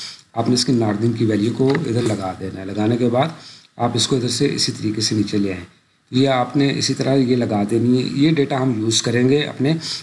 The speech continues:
profile को जब बनाएंगे तो उसके ऊपर। तो ये हमारे पास इधर एक, एक ही जिस जगह के ऊपर पड़ा हुआ है data। तो आपने सबसे पहले ये coordinates को इधर ज्वाइन करने के बाद आपने इधर से इसको copy कर लेना है। copy करने के बाद आपने अपना civil three डी को इधर से open कर लेना है और इधर से आपने polyline की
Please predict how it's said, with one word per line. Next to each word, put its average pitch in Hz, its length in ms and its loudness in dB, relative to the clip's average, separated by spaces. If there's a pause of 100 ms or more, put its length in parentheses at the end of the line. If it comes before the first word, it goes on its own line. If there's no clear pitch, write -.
profile 123 360 0
को 127 100 2
जब 120 160 0
बनाएंगे 120 440 2
तो 139 100 -2
उसके 127 340 -2
ऊपर। 110 240 -2
तो 110 120 0
ये 120 140 4
हमारे 113 260 -2
पास 131 180 -2
इधर 120 140 -2
एक, 107 120 -4 (160)
एक 113 140 -2
ही 117 80 -4
जिस 110 260 -4
जगह 117 220 2
के 117 120 -4
ऊपर 110 120 -6
पड़ा 113 220 -2
हुआ 127 140 -2
है 117 60 -2
data। 113 260 -2 (440)
तो 131 60 0
आपने 156 160 4
सबसे 160 240 -2
पहले 151 180 0
ये 151 80 2
coordinates 117 600 0
को 143 160 2
इधर 131 220 0
ज्वाइन 113 260 0
करने 120 240 0
के 117 120 0
बाद 113 280 0
आपने 107 300 -2
इधर 113 160 -2
से 110 140 -4
इसको 107 200 -6
copy 95 260 -10
कर 92 200 -6
लेना - 200 -10
है। - 60 -14 (520)
copy 131 200 0
करने 156 220 2
के 156 80 -2
बाद 139 220 0
आपने 113 320 -4
अपना 123 160 0
civil 117 320 0
three 120 200 -2
डी 117 100 2
को 120 140 0
इधर 117 120 2
से 117 140 0
open 120 260 -4
कर 123 200 -2
लेना 131 280 2
है 131 80 0
और 120 180 -2
इधर 117 100 -2
से 127 140 -4
आपने 123 200 -2
polyline 117 540 2
की 143 180 0